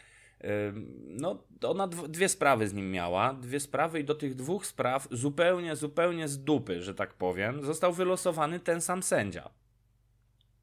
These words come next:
No to chyba nie powinno się do końca tak odbywać, że to ten sam sędzia prowadzi sprawę tych samych dwóch osób, no ale to przecież tylko zbieg okoliczności, tak naprawdę, moi drodzy, no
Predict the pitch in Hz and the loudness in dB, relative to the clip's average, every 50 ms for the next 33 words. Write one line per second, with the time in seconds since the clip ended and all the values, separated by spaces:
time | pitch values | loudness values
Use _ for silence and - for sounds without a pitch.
0 | _ _ _ 127 143 165 - 196 196 185 - 190 180 175 175 175 170 165 156 - | _ _ _ -6 -6 -4 -2 -4 -4 -2 -2 -4 0 0 0 0 0 -4 -6 -8
1 | 160 160 175 165 131 120 117 117 - 107 98 92 - 113 104 104 107 98 - 101 | -6 -4 -4 -4 -2 -4 -4 -4 -4 -6 -6 -4 -4 -6 -6 -4 -8 -6 -6 -6
2 | 92 - 101 92 90 87 90 85 113 160 170 120 104 101 - 95 90 - - 113 | -6 -6 -8 -10 -8 -10 -8 -4 -4 -4 -4 -4 -10 -10 -10 -10 -12 -4 -2 0
3 | 110 104 98 98 - - 98 95 95 87 80 - - 101 98 95 92 92 90 - | 0 0 -4 -6 -4 -4 -4 -4 -4 -8 -6 -4 -2 -2 -2 -2 -6 -8 -8 -10
4 | - 90 95 101 95 98 95 - - - 107 101 98 104 101 - - - - - | -12 -8 -6 -6 -6 -8 -12 -12 -10 -8 -8 -6 -6 -6 -8 -8 -14 -20 -20 -20
5 | - - - - _ _ - 113 101 - - - 113 110 101 92 90 92 95 82 | -20 -20 -20 -20 _ _ -6 -6 -6 -6 2 2 2 2 4 0 -4 -4 -6 -4
6 | 117 131 139 - 120 107 110 - - 104 104 98 95 - - 87 - - 104 - | -2 -4 -4 -4 -4 -4 -4 -4 -4 -4 -2 -2 -2 -2 -4 -8 -6 -8 -8 -6
7 | 95 87 - - 165 214 - - 139 107 92 92 85 87 123 151 185 - - - | -8 -8 -4 -4 -4 -2 0 -2 -2 -2 -2 -6 -6 -2 -2 -2 -2 -2 -6 -8
8 | - - 143 151 - 135 131 127 127 120 123 - 120 131 135 123 120 - - - | -2 -2 -2 0 0 -2 0 0 -2 -6 -6 -4 0 0 0 0 0 -4 -12 -14
9 | 87 92 - - 101 110 - - - 95 95 - - 82 98 117 107 87 87 82 | -16 -16 -10 -8 -8 -8 -8 -10 -14 -14 -14 -10 -6 -2 0 0 0 -2 -6 -14
10 | 80 80 82 85 107 135 123 98 85 82 92 95 98 95 90 80 85 85 87 92 | -16 -16 -8 -4 -2 -2 -2 -2 -4 -6 -2 0 0 0 -2 -4 -8 -10 -6 -6
11 | 95 | -6